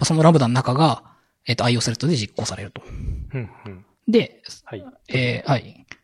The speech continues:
Speaker 1: で、そのwith context自体はもう中断関数って言ったように、それをまあ呼び出し元のコルーチンを中断して、渡されたラムダが終わったら呼び出し元をまた再開する。
Speaker 2: あー。
Speaker 1: っていう機能を持っているんで、
Speaker 2: なるほど。
Speaker 1: 例え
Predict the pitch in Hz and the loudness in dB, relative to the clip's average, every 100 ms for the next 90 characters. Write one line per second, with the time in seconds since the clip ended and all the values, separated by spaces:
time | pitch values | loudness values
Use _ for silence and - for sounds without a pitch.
0 | - 226 233 190 226 - 285 277 - 302 | 2 6 10 10 8 8 6 6 4 6
1 | 254 139 139 127 135 139 139 131 - 123 | 6 8 6 6 4 4 2 0 -2 -4
2 | _ - - - - 135 - - 151 147 | _ -10 -10 -8 -6 -6 -4 2 4 6
3 | 190 247 - - - 269 240 139 139 202 | 8 8 6 -6 2 8 10 10 8 8
4 | 208 220 208 202 220 240 208 151 151 143 | 8 8 8 8 8 8 8 6 6 4
5 | 139 135 117 - 156 160 165 165 160 - | 4 2 4 4 6 6 6 4 4 2
6 | - 269 - - - _ _ - 185 - | 6 6 6 -2 -20 _ _ 2 4 8
7 | 208 202 170 202 196 185 175 170 170 180 | 8 10 12 12 12 10 8 10 10 10
8 | - - 269 285 131 131 127 - 123 - | 6 4 8 8 8 6 6 4 2 4
9 | 254 - 131 - 127 117 104 - - 98 | 4 4 0 0 0 0 0 -2 -4 -10
10 | _ _ _ _ _ _ - - - - | _ _ _ _ _ _ -18 -8 -4 -4
11 | - 110 113 123 127 127 123 123 127 127 | -4 -4 -2 0 0 -2 -2 -6 -6 -6
12 | 123 139 147 - 160 123 110 120 - - | -6 -2 -2 2 2 2 2 -2 -4 -6
13 | 107 117 104 139 131 98 - 135 135 247 | -4 -4 -4 -4 -4 -4 -6 0 4 8
14 | 233 120 113 | 8 6 0